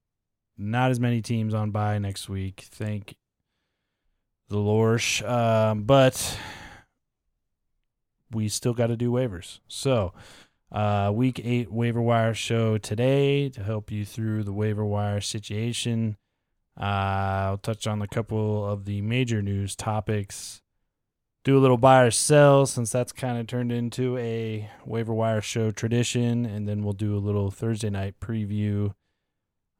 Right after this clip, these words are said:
Um, and then we'll preview the rest of the games on our Thursday episode that'll come out on Thursday.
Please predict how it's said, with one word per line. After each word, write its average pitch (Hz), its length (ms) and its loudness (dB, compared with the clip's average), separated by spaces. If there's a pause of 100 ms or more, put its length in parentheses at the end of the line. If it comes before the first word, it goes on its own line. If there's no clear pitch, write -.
Um, 90 960 -6 (320)
and 101 140 -4
then 98 100 -2
we'll 95 140 -2
preview 98 400 -4
the 92 80 -4
rest 117 240 -2
of 104 60 -10
the 104 60 -4
games 101 680 -2
on 95 200 -6
our 92 200 -6
Thursday 95 720 -8 (540)
episode 92 500 -8
that'll 92 220 -8
come 107 180 -6
out 104 180 -2
on 90 140 -6
Thursday. 87 440 -12